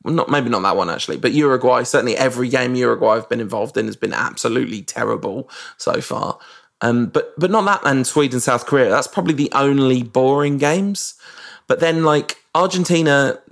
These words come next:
struggled with quality to, to overcome Iceland. Germany obviously struggled with quality, and Mexico were really wasteful. That, that contributed to that scoreline staying down. Switzerland kicked Brazil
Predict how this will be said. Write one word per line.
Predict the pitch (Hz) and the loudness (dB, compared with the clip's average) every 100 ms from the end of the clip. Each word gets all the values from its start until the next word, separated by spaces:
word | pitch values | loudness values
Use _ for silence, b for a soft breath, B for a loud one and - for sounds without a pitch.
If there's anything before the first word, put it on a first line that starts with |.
| - | -10
struggled | - 165 147 143 | -2 0 2 2
with | 131 120 - | 0 -2 -6
quality | - 147 123 120 110 190 - | 0 0 0 0 -2 -4 -6
to, | - 117 98 | 0 0 0
to | - 120 123 | 0 2 2
overcome | 117 120 147 117 | 0 -2 -2 2
Iceland. | 113 107 - 101 - 190 - B B B B B B _ _ - - | 2 0 0 -2 -2 -6 -12 B B B B B B _ _ -16 -8
Germany | - 151 160 151 139 | 0 2 2 2 2
obviously | 123 123 - 123 120 - _ _ _ - | 2 -2 0 0 -2 -10 _ _ _ -12
struggled | - 131 127 120 | -2 0 2 0
with | |
quality, | 135 120 123 117 | 0 0 0 0
and | 123 | 0
Mexico | 127 - - 120 | 0 -2 -2 0
were | 117 113 | 2 2
really | 127 120 120 117 113 - _ _ _ | 0 0 0 -2 -4 -10 _ _ _
wasteful. | - 120 123 - - 117 147 | -4 0 0 -4 -4 -2 0
That, | 139 - | 0 -2
that | 123 - | -4 -2
contributed | 127 120 143 110 | -4 -4 -6 -6
to | 104 | -4
that | 117 - _ | -6 -6 _
scoreline | - - 117 113 110 110 101 | -12 -2 0 2 0 -2 -4
staying | - 110 95 | -4 -4 -6
down. | 101 101 117 147 b b b b _ - | -8 -8 -8 -10 b b b b _ -14
Switzerland | - - - 143 123 - | -4 -2 0 0 0 -2
kicked | - - - - | -4 -4 -8 -4
Brazil | 127 120 120 120 120 113 | -2 2 2 2 0 -6